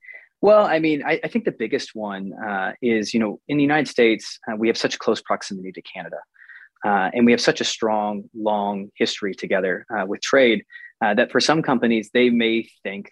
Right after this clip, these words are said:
that coming here is just the same as trading somewhere else in the United States, uh, which isn't the case, right? Uh, Canada's a, a distinctly different market. Uh, the provinces themselves have distinctly different, uh,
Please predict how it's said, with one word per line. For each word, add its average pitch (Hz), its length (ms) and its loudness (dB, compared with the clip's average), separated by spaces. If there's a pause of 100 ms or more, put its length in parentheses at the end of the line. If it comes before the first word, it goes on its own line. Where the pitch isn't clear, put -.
that 95 240 -2
coming 107 400 -4
here 95 540 -2
is 104 260 0
just - 300 -2
the 101 40 -2
same 95 320 -4
as 92 100 -8
trading 98 280 -2
somewhere 95 240 -6
else 90 140 -4
in - 120 -10
the 92 60 -12
United 90 140 -8
States, - 340 -8 (480)
uh, 95 120 2
which 117 260 4
isn't 151 160 4
the - 80 0
case, - 340 -4
right? 92 240 0 (100)
Uh, 95 280 -6
Canada's 107 320 2
a, 104 100 2 (100)
a 113 60 0
distinctly 123 460 2
different 117 260 2
market. 95 320 -6 (420)
Uh, 92 300 2
the 113 100 -4
provinces 120 720 2
themselves 117 680 0
have 101 340 -2
distinctly 107 640 -4 (140)
different, 107 580 -2 (120)
uh, 98 240 -6